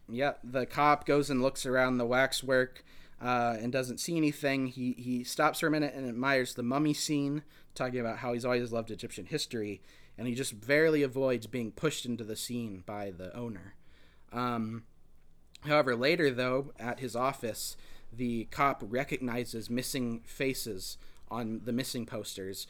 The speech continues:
with faces of the ca-, of, uh, figures from the waxwork. And so he now has a hunch that maybe there aren't figures and they're dead bodies covered in wax. So he goes back to the waxwork.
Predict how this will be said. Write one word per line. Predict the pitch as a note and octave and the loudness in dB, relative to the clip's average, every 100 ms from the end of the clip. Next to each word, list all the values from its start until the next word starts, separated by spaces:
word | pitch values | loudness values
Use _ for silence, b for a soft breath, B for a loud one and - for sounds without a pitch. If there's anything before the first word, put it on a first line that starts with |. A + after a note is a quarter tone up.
| B B - | B B 2
with | C#3 C#3 - - - | 4 4 -4 -16 -18
faces | - - C#3+ C#3 C3+ A#2 | -8 2 2 2 -2 -2
of | A#2 - | -6 -10
the | |
ca-, | A2+ C#3 B2 | -8 -4 -4
of, | A#2+ A#2 A2 | -2 -6 -4
uh, | A2+ A2 | -6 -6
figures | G#2+ - C3+ A#2+ G#2+ | -8 -2 0 0 -4
from | - A#2 | -4 -4
the | A2+ | -2
waxwork. | A2+ C3+ - - E2 E2 - B B B | -2 -2 -4 -10 -10 -12 -16 B B B
And | A2+ | -8
so | - A2+ | -2 -2
he | A#2 A#2+ | -2 0
now | B2 A#2 | 0 0
has | B2 G#2 | -2 -4
a | |
hunch | G2 C#3 A#2+ - | -2 0 0 -6
that | G#2+ | -6
maybe | A2+ A2+ A2+ | -6 -6 -6
there | G#2+ G#2+ | -6 -6
aren't | G#2 F#2+ | -8 -10
figures | C3+ A#2+ G#2+ G2+ | -8 -6 -4 -6
and | F#2 | -10
they're | G2+ G2 | -10 -8
dead | B2+ A2+ | -6 -6
bodies | A2 A#2 A2 - | -4 -4 -4 -8
covered | A2+ G2 | -12 -12
in | D2+ E2+ | -14 0
wax. | D#3 D3+ - | 4 4 0
So | - G#2+ | -8 -6
he | G#2 | -2
goes | C3 A#2+ | -2 -2
back | - D3 E3+ | 0 0 0
to | - | -2
the | C3+ | -4
waxwork. | B2+ B2 B2 C3 B2 - | 0 0 -2 -2 -4 -4